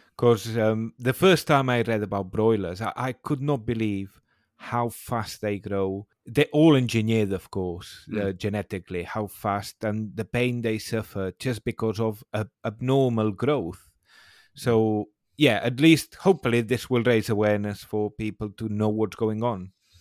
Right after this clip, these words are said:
Speaker 2: Yeah, at the very least, and obviously the fact they've got a day in court gives them a chance of, of winning and maybe overturning it. So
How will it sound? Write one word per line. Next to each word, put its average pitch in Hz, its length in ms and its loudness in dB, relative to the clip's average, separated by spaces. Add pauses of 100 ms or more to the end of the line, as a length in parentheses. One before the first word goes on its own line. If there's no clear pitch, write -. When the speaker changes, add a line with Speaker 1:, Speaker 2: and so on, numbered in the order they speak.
(120)
Speaker 2:
Yeah, 92 120 2
at 98 180 -4
the 110 80 0
very 107 320 4
least, 113 320 0
and 107 100 -4
obviously 107 320 -4
the 104 100 -8
fact 101 180 -4
they've 104 140 -2
got 104 180 -4
a 107 40 -4
day 110 220 -2
in 104 140 -10
court 113 340 -8
gives - 220 -10
them 110 100 -6
a 104 60 -8
chance 113 420 -4
of, 98 160 -8
of 98 160 -6
winning 104 300 -2
and 101 100 -8
maybe 101 300 -2
overturning 90 520 -6
it. - 140 -12
So 85 220 -4